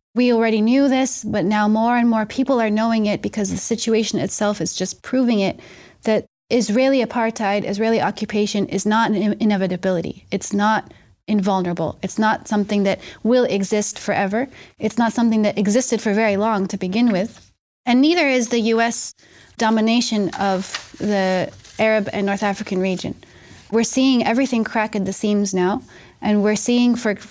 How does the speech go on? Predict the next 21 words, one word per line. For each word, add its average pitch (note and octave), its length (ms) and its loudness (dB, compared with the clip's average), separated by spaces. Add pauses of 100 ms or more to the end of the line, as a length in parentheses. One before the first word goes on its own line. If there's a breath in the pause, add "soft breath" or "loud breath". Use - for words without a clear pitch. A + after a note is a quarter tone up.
like G#3 260 -2
you've G#3 120 -2
s-, - 160 -12 (220)
so G#3 300 0
well G3 240 0
said, F#3+ 400 -2 (420 loud breath)
that - 280 -2 (200)
Israel A3+ 340 2
has G3+ 200 -2
two A#3 180 -2
options. A3 600 -4 (480 loud breath)
It A3 160 0
can G#3+ 160 2
either G#3+ 260 2
continue A3+ 460 2
bombing G#3 380 2
civilians F#3+ 680 -2 (540 soft breath)
in G#3+ 180 4
the G3 80 4
massive G#3+ 480 2
numbers F#3 520 -2